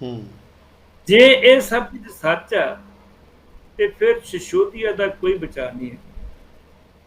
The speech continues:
Speaker 2: ਸਿਸੋਦੀਆ, ਚੰਦਰ ਜੈਨ ਤੇ ਕੇਜਰੀਵਾਲ ਇਹਨਾਂ ਨੂੰ ਜੇਲ੍ਹ ਦੀ ਹਵਾ ਇੱਕ ਵਾਰੀ ਫਿਰ ਫੱਕਣੀ ਪਊਗੀ। ਲੇਕਿਨ ਜੋ,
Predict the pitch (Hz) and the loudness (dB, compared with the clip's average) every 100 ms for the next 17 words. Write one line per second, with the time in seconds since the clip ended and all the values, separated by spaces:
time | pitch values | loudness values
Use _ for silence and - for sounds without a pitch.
0 | _ _ - - 156 - 185 214 220 233 | _ _ -20 -16 -12 4 8 8 6 2
1 | 233 240 - - - - - - 175 170 | 2 0 -6 -18 -18 -20 -14 -6 -4 0
2 | 202 160 170 185 - 196 - 160 156 175 | -2 0 -2 -2 -4 -8 -2 -4 -4 -4
3 | 185 190 - 170 175 180 180 175 147 170 | -4 -4 -4 -6 -6 -8 -8 -8 -4 -4
4 | 170 156 139 156 156 160 156 - 170 - | -2 -4 0 0 -2 -6 -6 -6 -10 -10
5 | - - - 143 139 156 160 151 170 - | -20 -20 -10 -8 -6 -2 -2 0 -4 -4
6 | - - - - - - - - 143 165 | -20 -20 -20 -20 -20 -20 -20 -16 4 10
7 | 202 202 208 175 156 180 | 10 8 0 0 0 0